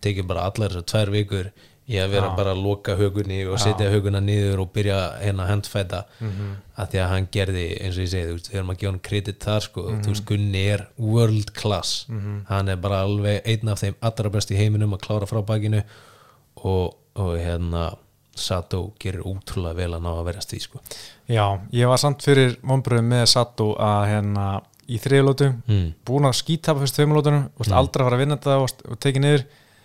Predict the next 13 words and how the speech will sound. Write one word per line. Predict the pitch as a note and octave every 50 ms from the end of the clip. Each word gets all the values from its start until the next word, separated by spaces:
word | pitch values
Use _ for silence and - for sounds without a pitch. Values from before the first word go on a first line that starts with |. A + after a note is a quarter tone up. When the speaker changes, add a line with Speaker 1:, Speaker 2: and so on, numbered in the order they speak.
| _ _ _ _ _ _ -
Speaker 2:
Af | C3 A#2+
hverju | A2 B2 A#2+ A2+
ekki | A2
bara | A#2+ A2+ A2+ A2 A2 - - -
go | - B2 A#2+
for | B2 A#2
broke, | - G#2 G#2 G#2 - -
reyna, | A#2 A#2+ A#2 B2 C3 C3+ C#3+ D3 D3 D3 C#3 C#3 C#3 -
sprengju, | - - - - G2+ - C3 C#3+ D#3 D3+ F2 E2+ C#3+ C#3+ C#3+
Speaker 1:
Mhm. | C#3 - - -
Speaker 2:
bara | B2 A2+ A2 A2 G#2+
hoppaður | - - - - D#3 D3+ - - D3+ C#3+ C#3+ D3
upp, | C#3+ -